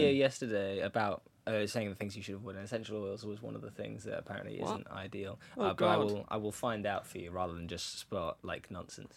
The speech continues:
Speaker 2: Yeah, I, I wouldn't put essential oils, but we're,
Speaker 1: Anything is
Speaker 2: we're
Speaker 1: to do,
Speaker 2: saying a
Speaker 1: it's, it's stuff
Speaker 2: replacement.
Speaker 1: that you're not washing off. That's the, that's the thing.
Speaker 3: Ah, yes, I
Speaker 1: So if
Speaker 3: remember
Speaker 1: you,
Speaker 3: you
Speaker 1: anything
Speaker 3: saying
Speaker 1: that
Speaker 3: that.
Speaker 1: you're leaving on your skin, you need to be very careful of what it is.
Speaker 2: Mm.
Speaker 1: So fragrances is one of them that can be co-sensitizing, makes your skin more susceptible to sun damage,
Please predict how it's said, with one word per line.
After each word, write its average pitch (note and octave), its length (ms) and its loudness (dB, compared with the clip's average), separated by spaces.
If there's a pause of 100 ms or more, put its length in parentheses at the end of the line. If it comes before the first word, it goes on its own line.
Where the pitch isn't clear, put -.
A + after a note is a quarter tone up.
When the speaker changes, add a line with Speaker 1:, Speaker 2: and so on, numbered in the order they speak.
Speaker 2:
Yeah, B2+ 200 12
I, A#2 80 12 (220)
I A#2+ 60 12
wouldn't B2 260 10
put A#2+ 220 8 (180)
essential A2 500 6
oils, G2+ 260 12
but A#2+ 260 12
we're, C3 80 12
Speaker 1:
Anything D3+ 160 12
is B2+ 60 6
Speaker 2:
we're C#3+ 80 12
Speaker 1:
to C3 60 10
do, C#3+ 60 12
Speaker 2:
saying D#3 160 12
a D3 100 12
Speaker 1:
it's, - 20 8
it's C#3+ 100 4
stuff E3 80 12 (340)
Speaker 2:
replacement. G3+ 60 6
Speaker 1:
that C#3+ 60 6
you're C3 100 8
not B2+ 260 4
washing A2 460 2
off. F#2 180 -6
That's - 220 -2
the, G#2 120 -2
that's - 240 -2
the - 80 -6
thing. A3 140 6
Speaker 3:
Ah, A3 380 6
yes, G3+ 280 2
I F#3 40 0
Speaker 1:
So D3 80 8
if A2+ 60 6
Speaker 3:
remember - 80 4
Speaker 1:
you, A#2 60 8
Speaker 3:
you - 80 2
Speaker 1:
anything C#3+ 180 8
Speaker 3:
saying D#3 120 8
Speaker 1:
that C3 60 6
Speaker 3:
that. A#2+ 60 4
Speaker 1:
you're B2+ 100 8
leaving A#2+ 320 6
on A#2 160 6
your G#2+ 160 2
skin, G#2 280 0
you G2 60 -2
need G2 140 -2
to G#2 60 -8
be G2 60 -4
very G2 220 -2
careful F#2+ 340 -8
of A2 40 -10
what G#2+ 100 -6
it A2+ 80 4
is. G2 240 4
Speaker 2:
Mm. F#2 40 2
Speaker 1:
So G2 140 2
fragrances A2+ 560 4
is G2+ 80 -2
one G2+ 140 0
of G2+ 100 -4
them G2 200 -2
that F#2+ 120 -4
can F#2 100 -8
be F#2 100 -4
co-sensitizing, F#2 1160 -6 (360)
makes G#2 200 -4
your F#2+ 80 -8
skin F#2+ 300 -4
more F#2 180 -4
susceptible - 460 -8
to - 100 -12
sun F2 220 -8
damage, F2 640 -10